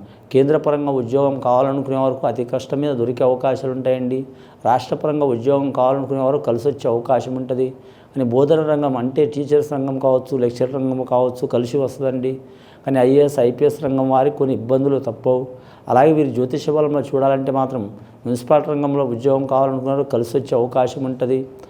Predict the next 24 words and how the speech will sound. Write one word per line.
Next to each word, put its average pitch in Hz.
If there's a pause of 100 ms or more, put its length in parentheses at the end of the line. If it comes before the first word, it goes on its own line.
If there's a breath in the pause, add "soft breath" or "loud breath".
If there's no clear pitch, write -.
(240 loud breath)
అలాగే 139
వీరు 151
జ్యోతిష్యంలో 143
మా 139 (140)
చూడాలంటే 139
మాత్రం 135 (640 loud breath)
ముఖ్యంగా 139 (760)
రొడ్ల 127
భవనాల 143
శాఖ 139
ఉద్యోగంలో 135
మాత్రం 131
కలిసి 120
వచ్చే -
అవకాశం 123
ఉంటది. 131 (500 loud breath)
కానీ 143
మాత్రం 143 (100)
మున్సిపాలిటీ 143
రంగంలో 143
ఉద్యోగస్తులకు 131
మాత్రం 127
లాభయోగం 131
ఉంటది. 131